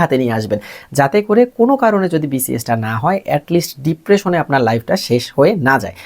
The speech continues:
এইটাই হচ্ছে আমার আজকের, আহ, মেসেজ ছিল। সবাই, সবার জন্য অসংখ্য, অসংখ্য শুভকামনা। সবাই খুব ভালোভাবে প্রিপারেশন নিন, কারণ বিসিএস প্রিপারেশন নিলে অন্য অন্য জবগুলোতেও অনেকটা এগিয়ে থাকা যায়। But বিসিএস এর মতো জায়গাটা আরেকটু স্বচ্ছতা নিশ্চিত করা উচিত, পিএসসির আরেকটু মানবিক হওয়া উচিত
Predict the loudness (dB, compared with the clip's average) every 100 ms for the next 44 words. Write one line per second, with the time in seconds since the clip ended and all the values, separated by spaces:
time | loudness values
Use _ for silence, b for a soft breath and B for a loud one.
0 | B B 0 2 4 2 2 0 -2 0
1 | 2 0 2 0 2 0 0 0 2 0
2 | 0 0 -2 B B -2 0 2 2 0
3 | 0 0 0 -2 -4 -4 -4 0 0 -2
4 | -4 -4 0 0 0 -4 -2 0 0 -2
5 | -2 0 0 -2 -4 -2 0 0 0 -2
6 | 0 -2 0 -2 0 0 0 -2 -2 -4
7 | 0 0 2 0 0 2 0 2 2 4
8 | 4 2 B B -2 -2 0 0 2 4
9 | 4 2 -2 -2 -4 B B B -2 0
10 | -2 2 0 0 -2 0 2 4 2 0
11 | -2 -2 -2 -4 -4 -4 -4 -2 0 0
12 | -2 -2 2 2 2 -2 -6 0 0 0
13 | -2 0 -2 -2 0 2 2 2 4 4
14 | 2 -2